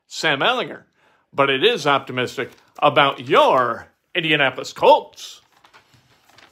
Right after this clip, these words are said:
It's my birthday, so we're a little bit salty against those who have damaged the Colts brand.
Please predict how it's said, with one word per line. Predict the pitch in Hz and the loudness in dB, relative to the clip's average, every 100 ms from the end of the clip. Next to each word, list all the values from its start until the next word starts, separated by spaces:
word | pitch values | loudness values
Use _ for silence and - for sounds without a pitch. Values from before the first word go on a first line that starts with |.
| _ _ _ _ _ _ _ | _ _ _ _ _ _ _
It's | - 170 | -14 -6
my | 220 | -2
birthday, | 202 151 143 143 110 | 0 2 0 0 -6
so | 110 - 147 | -4 -2 2
we're | 143 | 2
a | |
little | 160 156 | 2 0
bit | 131 135 | 0 -2
salty | - 147 139 139 123 - - - - | -4 -2 -2 -2 -8 -10 -20 -20 -2
against | 214 196 302 226 - | 0 2 0 0 4
those | 208 214 190 - _ | 6 6 0 -10 _
who | 214 214 | 4 4
have | 170 135 - | 4 -4 -2
damaged | 247 247 202 123 - - _ _ _ _ | 2 2 -2 -6 -10 -12 _ _ _ _
the | 185 | -6
Colts | 160 180 156 - | -2 -2 -4 -6
brand. | 156 175 185 143 117 | 2 4 4 0 -4